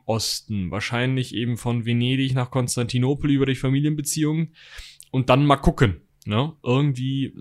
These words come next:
weiter nach, nach Osten, nach, nach Nordosten tendenziell,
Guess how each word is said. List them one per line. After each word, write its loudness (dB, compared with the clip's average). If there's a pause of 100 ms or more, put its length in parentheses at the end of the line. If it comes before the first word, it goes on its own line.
weiter 0
nach, -4
nach -6
Osten, -2
nach, -4
nach -4
Nordosten -2
tendenziell, -2